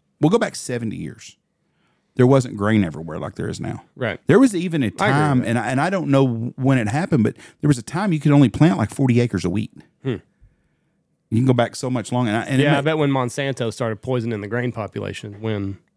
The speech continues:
Speaker 2: they were able to ratchet up their wheat supply.
Speaker 1: Could have been. But
Speaker 2: I
Speaker 1: whatever,
Speaker 2: guarantee
Speaker 1: but
Speaker 2: it.
Speaker 1: whatever happened, back in the day,
Speaker 2: Dicambia.
Speaker 1: there was a day, though, where not everybody was planting a thousand and five thousand acres of wheat.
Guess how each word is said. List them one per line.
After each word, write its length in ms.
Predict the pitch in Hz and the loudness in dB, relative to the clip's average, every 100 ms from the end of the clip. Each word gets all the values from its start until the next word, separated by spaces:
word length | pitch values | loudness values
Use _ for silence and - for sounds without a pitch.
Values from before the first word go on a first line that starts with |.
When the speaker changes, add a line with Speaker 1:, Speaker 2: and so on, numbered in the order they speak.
| _ | _
Speaker 2:
they 140 | 123 | -6
were 100 | 113 | -4
able 260 | 120 123 113 | -2 -2 -4
to 80 | 107 | -6
ratchet 360 | 113 117 113 120 | -2 -2 -4 -8
up 120 | 110 | -10
their 100 | 113 | -6
wheat 240 | 123 131 | -4 -6
supply. 400 | - - 101 95 101 _ | -8 -14 -10 -10 -14 _
Speaker 1:
Could 120 | - 117 | -2 0
have 60 | |
been. 260 | 107 95 - _ _ _ - | 0 -2 -8 _ _ _ 0
But 140 | 123 | 4
Speaker 2:
I 40 | 147 | 6
Speaker 1:
whatever, 160 | 175 | 6
Speaker 2:
guarantee 200 | 131 110 127 | 4 0 -2
Speaker 1:
but 100 | 131 | 2
Speaker 2:
it. 40 | |
Speaker 1:
whatever 440 | 127 160 180 165 127 | 4 4 2 0 0
happened, 580 | 160 151 - 107 110 113 | 0 -2 -2 -2 -2 -4
back 280 | 123 135 - | -2 -2 0
in 80 | 131 | 0
the 100 | 113 | 0
day, 260 | 101 123 139 175 | 0 -2 0 0
Speaker 2:
Dicambia. 320 | 156 107 95 - _ _ - | -2 -4 -8 -12 _ _ -2
Speaker 1:
there 200 | 127 127 | 2 4
was 100 | 113 | 2
a 80 | |
day, 400 | 107 104 139 156 | -2 0 2 4
though, 460 | 135 104 101 101 110 _ _ - | 2 2 0 0 -2 _ _ 0
where 180 | 117 107 | 4 6
not 260 | 123 127 - | 4 2 0
everybody 400 | 120 120 113 107 | -2 0 0 0
was 160 | 95 | -2
planting 360 | - 139 139 95 | -2 -2 -2 -4
a 20 | |
thousand 420 | - 98 98 104 | -2 0 0 0
and 140 | 95 92 | -2 0
five 180 | 98 - | 0 0
thousand 300 | 98 92 92 | -4 -4 -6
acres 240 | 85 85 | -8 -8
of 80 | 87 | -4
wheat. 220 | 92 - | -6 -6